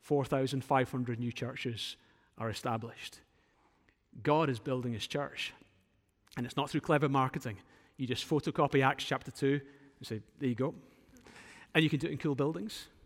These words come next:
You can do it in, in, in mud huts. You can do it in the open air. It doesn't matter. Do it according to the power of God, not your own strength.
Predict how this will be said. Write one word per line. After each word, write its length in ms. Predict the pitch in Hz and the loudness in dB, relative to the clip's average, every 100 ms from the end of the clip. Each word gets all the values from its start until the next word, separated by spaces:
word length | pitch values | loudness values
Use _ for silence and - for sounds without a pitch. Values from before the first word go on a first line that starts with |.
| - - - - | -20 -20 -20 -8
You 120 | 139 | -4
can 140 | 131 131 | 0 2
do 160 | 139 | 4
it 100 | 135 | 4
in, 240 | 147 131 113 - - | 2 -2 -4 -10 -4
in, 200 | 135 120 - | -2 -2 -4
in 300 | 123 110 127 | -4 -4 -2
mud 180 | 135 - | -2 2
huts. 460 | 180 196 - - - - - - | 2 2 0 -8 -10 -20 -20 -18
You 140 | - 123 | -10 -2
can 160 | 139 | -2
do 140 | 123 135 | 2 2
it 240 | 135 - - _ | 2 -2 -18 _
in 80 | 135 | -4
the 60 | 131 | -4
open 240 | 135 135 | -2 2
air. 300 | 135 165 160 - - _ | 4 4 2 -6 -18 _
It 60 | 123 | -2
doesn't 200 | 139 143 | -2 0
matter. 260 | 127 120 - - _ - - - _ _ _ _ - | -4 -4 -10 -20 _ -20 -20 -20 _ _ _ _ -10
Do 140 | 127 120 | -4 -4
it 100 | - | -6
according 380 | - 120 117 113 | -6 -4 -4 -4
to 260 | 123 110 98 - _ _ _ _ - | -4 -6 -8 -14 _ _ _ _ -14
the 80 | |
power 300 | - 127 117 | -6 -4 -4
of 80 | 120 | -4
God, 340 | 139 139 147 - - - _ _ _ - | -6 -8 -10 -12 -18 -20 _ _ _ -6
not 180 | 135 - | -6 -2
your 160 | 123 | -2
own 100 | 113 | -2
strength. 540 | 104 - 117 117 - | -4 -4 -4 -6 -10